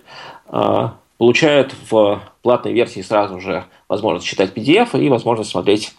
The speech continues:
комиксы. Кроме того, там есть ещё такой плагин, который называется, а, то ли книжная полка, то ли библиотека, а, который, а, показывает,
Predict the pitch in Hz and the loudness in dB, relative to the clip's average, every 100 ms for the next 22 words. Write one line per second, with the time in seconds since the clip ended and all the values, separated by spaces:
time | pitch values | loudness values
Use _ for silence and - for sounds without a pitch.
0 | - - _ _ - 120 85 65 - 58 | -20 -20 _ _ 0 2 2 -2 -4 -6
1 | - - - - 117 139 131 135 131 131 | -6 -14 -16 -6 0 2 4 2 2 0
2 | 123 131 139 113 135 131 107 107 147 143 | 0 -2 0 0 0 0 0 0 0 -2
3 | 120 - - - - 110 110 110 107 107 | -4 -20 -20 -20 -8 -4 -2 2 4 4
4 | 101 - - 104 104 - _ _ _ _ | 2 -4 -2 -2 -2 -12 _ _ _ _
5 | _ _ - 98 - 101 65 92 95 - | _ _ -10 -6 -4 -4 -4 -4 -8 -16
6 | _ _ _ _ _ _ - 110 104 117 | _ _ _ _ _ _ 0 2 0 -2
7 | 110 113 107 165 190 - 104 98 98 95 | 0 -2 2 2 4 2 -2 -2 0 0
8 | - - 190 165 127 - - - - - | 0 0 0 0 -4 -10 -18 -18 -18 -6
9 | 110 101 - 98 135 123 104 - _ _ | -2 0 -2 0 2 2 -2 -12 _ _
10 | - - _ - - - 50 50 - - | -20 -20 _ -18 -12 -12 -12 -14 -8 -4
11 | 90 131 113 104 92 82 | 2 2 2 0 0 -2